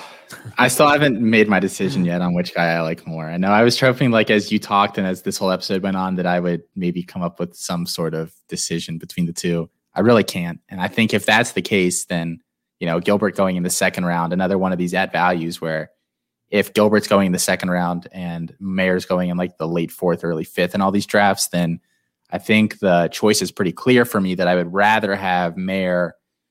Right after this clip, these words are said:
at that spot, knowing what we know right now, than I would at Gil-,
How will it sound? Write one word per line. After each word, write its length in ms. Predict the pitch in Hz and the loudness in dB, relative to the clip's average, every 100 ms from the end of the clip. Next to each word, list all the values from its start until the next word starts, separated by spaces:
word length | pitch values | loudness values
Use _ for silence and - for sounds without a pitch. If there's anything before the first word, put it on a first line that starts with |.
| _ _ | _ _
at 160 | 104 - | -6 4
that 320 | 123 131 - | 4 4 0
spot, 640 | - - 98 90 87 - _ _ _ _ | -6 2 4 4 2 -2 _ _ _ _
knowing 360 | 107 101 101 95 | -4 0 0 0
what 160 | 95 95 | -2 -2
we 100 | 95 | -2
know 220 | 95 90 | 0 0
right 200 | 87 80 | 0 -2
now, 300 | 98 92 87 | -2 -2 -2
than 140 | 92 | -2
I 100 | 90 | -4
would 300 | 90 90 90 | 0 -2 -2
at 280 | - 82 85 | -6 -8 -6
Gil-, 280 | 98 92 90 | -6 -4 -6